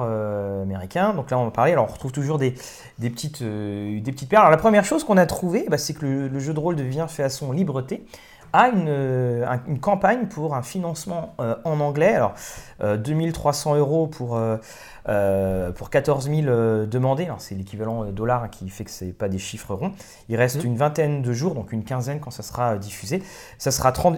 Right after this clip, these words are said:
Speaker 1: traduit évidemment en anglais et c'est en format, euh, dur, euh, hardcover A quatre. Voilà, donc on souhaite bonne chance à Liberté.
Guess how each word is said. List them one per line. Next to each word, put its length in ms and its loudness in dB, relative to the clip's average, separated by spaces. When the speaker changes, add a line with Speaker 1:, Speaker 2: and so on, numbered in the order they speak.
Speaker 1:
traduit 260 2
évidemment 360 0
en 100 0
anglais 300 2
et 60 -4
c'est 120 -6
en 60 -2
format, 520 4
euh, 180 4
dur, 400 0
euh, 280 2
hardcover 520 2
A 80 6
quatre. 340 0
Voilà, 280 4
donc 200 -8
on 140 -6
souhaite 300 -8
bonne 240 -6
chance 320 -8
à 220 -4
Liberté. 760 -4